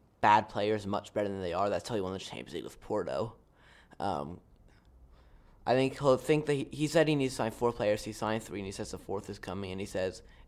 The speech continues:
"It's not gonna be a surprise. I'm not gonna try to make you naive." So everyone knows it's Pogba.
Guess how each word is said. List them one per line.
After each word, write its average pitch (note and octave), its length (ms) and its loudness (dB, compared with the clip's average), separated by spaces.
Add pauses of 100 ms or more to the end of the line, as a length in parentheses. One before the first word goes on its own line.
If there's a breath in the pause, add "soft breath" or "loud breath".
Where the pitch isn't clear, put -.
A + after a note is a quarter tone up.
"It's - 160 -8
not B2 200 2
gonna A#2+ 140 -2
be A2+ 60 0
a A2+ 40 -4
surprise. G2+ 460 -4
I'm G#2 140 -2
not A2 160 -2
gonna G#2+ 100 -6
try A2 120 -4
to G2 40 -4
make F2+ 180 -8
you G2+ 60 -8
naive." G1+ 400 -10
So F#2 240 -8 (180)
everyone C#3+ 300 2
knows E2 220 -4
it's - 100 -20
Pogba. - 460 -10